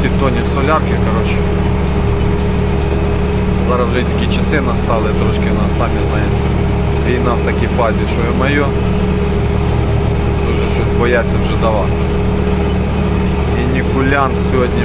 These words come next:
поставили теж. Е, Ровенський.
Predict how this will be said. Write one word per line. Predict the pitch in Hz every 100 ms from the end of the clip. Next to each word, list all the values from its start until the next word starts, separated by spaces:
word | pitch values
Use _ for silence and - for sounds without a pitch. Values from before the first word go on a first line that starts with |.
| 117
поставили | 117 - 131 123 - - - -
теж. | 151 165 160
Е, | 165 160 - - - - - 196 - - - - - - - - - 190 - 117 113 117
Ровенський. | 139 143 143 127 - 139 135